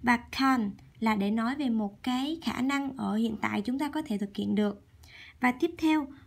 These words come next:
will be able to là diễn tả một cái, à, thói quen, một cái khả năng mà các em sẽ làm được ở trong tương lai. Và tiếp theo thì chúng ta sẽ đến với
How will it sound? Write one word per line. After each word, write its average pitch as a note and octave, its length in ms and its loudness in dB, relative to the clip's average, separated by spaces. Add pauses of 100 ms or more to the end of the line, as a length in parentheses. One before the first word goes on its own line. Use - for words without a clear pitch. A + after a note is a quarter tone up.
(100)
will D4 280 4
be D4+ 260 2
able C4 260 0 (160)
to C4+ 300 4 (220)
là A3 220 0
diễn G#3 320 0
tả A3 220 2
một C4 320 0
cái, C4+ 400 0 (340)
à, A3+ 360 0 (100)
thói C#4+ 300 0
quen, D4 480 -2 (580)
một A3 160 -2
cái D#4 180 0
khả A#3 160 -4
năng C#4 320 -2
mà G#3+ 80 0
các C#4+ 200 -4
em C4+ 160 0
sẽ C4 280 -2
làm A#3+ 240 0
được A3 160 -2
ở G#3 100 -2
trong A#3+ 240 -2
tương B3 160 -2
lai. C4 260 0 (1700)
Và B3+ 120 -2
tiếp D#4+ 220 0
theo D4 260 0
thì A#3+ 100 0
chúng B3+ 200 -2
ta C4 140 0
sẽ A3 160 -4
đến A#3 260 0
với C#4+ 220 -4